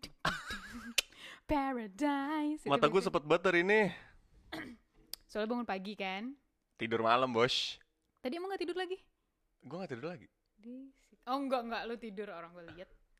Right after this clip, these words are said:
Speaker 2: Gue tidur bentar doang. Iya. Cireng
Speaker 1: Mm-mm.
Speaker 2: dong. Biar slow.
Speaker 1: Cireng-cirengnya, Bang.
Speaker 2: Cireng, Bang.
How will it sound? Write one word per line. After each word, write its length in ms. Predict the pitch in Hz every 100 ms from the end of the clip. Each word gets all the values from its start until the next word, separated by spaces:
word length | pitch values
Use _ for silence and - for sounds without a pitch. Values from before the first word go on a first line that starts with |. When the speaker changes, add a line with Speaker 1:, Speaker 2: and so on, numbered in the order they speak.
| _
Speaker 2:
Gue 180 | - 120
tidur 260 | 139 117 110
bentar 320 | 107 101 104
doang. 400 | 107 120 110 127 170 _ _ _ _ _ _ _ _
Iya. 220 | - 113 113 _ _
Cireng 260 | 208 147 180
Speaker 1:
Mm-mm. 40 |
Speaker 2:
dong. 100 | 190 - _ _ _ _ _ _ _ - _ _ _ _
Biar 200 | 98 101
slow. 240 | - 110 113 _ _
Speaker 1:
Cireng-cirengnya, 560 | 240 247 247 262 262
Bang. 180 | 269 294 302 - - - _
Speaker 2:
Cireng, 280 | - 127 143
Bang. 200 | 156 165